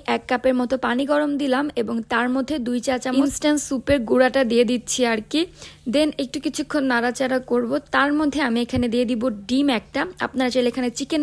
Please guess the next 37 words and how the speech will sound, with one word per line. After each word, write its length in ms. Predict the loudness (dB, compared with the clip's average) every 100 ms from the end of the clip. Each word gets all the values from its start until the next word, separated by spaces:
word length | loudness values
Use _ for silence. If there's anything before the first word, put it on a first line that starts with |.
| 0
ব্যবহার 260 | 2 2 2
করতে 200 | 0 0 0
পারেন, 220 | 2 2 0 -10 -20 -4
তারপর 240 | -2 0 0
চাইলে 240 | 2 2 0 0 0
আরও 140 | 0 0
এক্সট্রা 280 | -8 -4 -2 0
মাশরুম 300 | -2 -2 0 2
ব্যবহার 220 | 2 2
করতে 160 | 0 -2
পারেন, 160 | -2 -2 -2
কিন্তু 220 | -2 -2 -2 -2
কোনো 160 | 0 0
ধরনের 280 | 2 0 0 -4
চিকেন 220 | -2 0 2
ব্যবহার 220 | 2 2
করার 180 | 2 2 2
দরকারই 320 | 0 0 0 0
নাই, 100 | -4 -6 -20 -4
কারণ 180 | 0 0 0 -2
এটা 140 | -2 -2
বানানোর 320 | -2 0 0 0
পর 100 | -2 -4 -8
এত 120 | 0 0 0 -12 -20 -16
স্ট্রং 280 | -2 0 2 2
একটা 200 | 2 0 0 -6 -16 -8
চিকেনের 340 | 0 0 0 0
ফ্লেভার 300 | 0 2 2
আসতেছিল 380 | 0 -4 -4 0 2 2
না, 60 | 2 2
কারণ 200 | 2 2 0
এতে 140 | 0 -2 -2
ইতিমধ্যে 420 | 0 2 2 2 -2 -2
চিকেন 320 | -4 0 0 4
দেওয়া 180 | 4 4 6
রয়েছে, 320 | 4 4 -2 -4 -2
তার 160 | -2